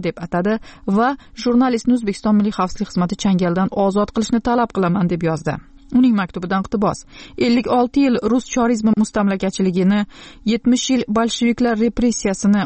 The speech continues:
ular ham ruslar, yigirma olti yil mobaynida jallod Islom Karimov buyrug'i bilan qotilliklarni boshdan kechirgan o'zbek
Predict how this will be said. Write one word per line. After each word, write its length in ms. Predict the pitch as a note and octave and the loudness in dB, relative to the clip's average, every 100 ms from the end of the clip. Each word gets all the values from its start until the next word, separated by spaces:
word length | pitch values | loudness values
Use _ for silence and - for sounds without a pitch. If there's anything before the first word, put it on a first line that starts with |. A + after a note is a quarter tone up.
| - | 0
ular 200 | G3+ F#3+ - | 0 0 0
ham 120 | F#3 F3 | 0 0
ruslar, 300 | F3 G#3+ A3+ - - - | 0 -2 -2 -6 -20 -2
yigirma 320 | A3+ C4 C4 C4 | 0 4 4 2
olti 160 | C4+ | 0
yil 100 | C#4+ | 0
mobaynida 440 | B3+ B3 A#3+ A#3+ B3 A3 | 2 2 2 2 0 0
jallod 340 | A#3 A#3+ B3+ B3+ | 0 0 0 -4
Islom 260 | - B3 B3 - | -2 0 2 0
Karimov 340 | B3 B3 A#3 - | 2 2 0 0
buyrug'i 280 | A#3 A#3 A#3 | 0 2 0
bilan 180 | A#3 A#3 - - | 0 0 -4 -4
qotilliklarni 720 | A3+ - B3 A#3+ B3+ A#3+ B3 G#3+ | -2 0 0 0 0 2 2 0
boshdan 260 | G#3 G#3+ G#3 | -2 0 0
kechirgan 360 | G3+ G3 G3+ F#3+ | -2 -2 0 0
o'zbek 220 | G3 | -2